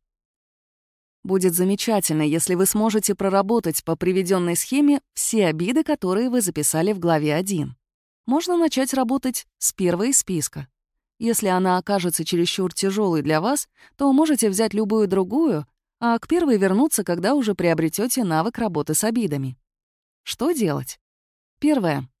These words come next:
Опишите свою ситуацию обиды. Ответьте на вопросы. Какую потребность, потребности вы хотели в этой ситуации удовлетворить?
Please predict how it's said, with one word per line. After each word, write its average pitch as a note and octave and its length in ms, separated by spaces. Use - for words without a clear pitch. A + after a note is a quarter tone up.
Опишите C4 560
свою B3 300
ситуацию G3+ 640
обиды. G3+ 420
Ответьте B3+ 460
на D4 100
вопросы. D3+ 580
Какую D#4 340
потребность, E3 840
потребности F3 840
вы B3+ 220
хотели C#4+ 380
в A3+ 80
этой A3+ 200
ситуации F3 500
удовлетворить? G3+ 800